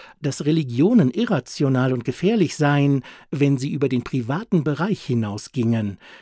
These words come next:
erklärte Volker Reinhardt im Gespräch mit der N Z Z. Und außerdem,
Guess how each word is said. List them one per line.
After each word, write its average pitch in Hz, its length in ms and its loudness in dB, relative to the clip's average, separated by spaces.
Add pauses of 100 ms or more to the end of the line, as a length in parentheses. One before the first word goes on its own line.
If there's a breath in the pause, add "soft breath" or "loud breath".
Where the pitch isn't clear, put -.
(160 loud breath)
erklärte 170 460 -4
Volker 147 360 -2
Reinhardt 120 540 -2
im 147 120 -4
Gespräch 113 560 -6
mit 117 160 -6
der 143 160 -4
N 117 160 -6
Z - 320 -8
Z. 95 260 -6 (460 loud breath)
Und 120 240 -6
außerdem, 113 800 -4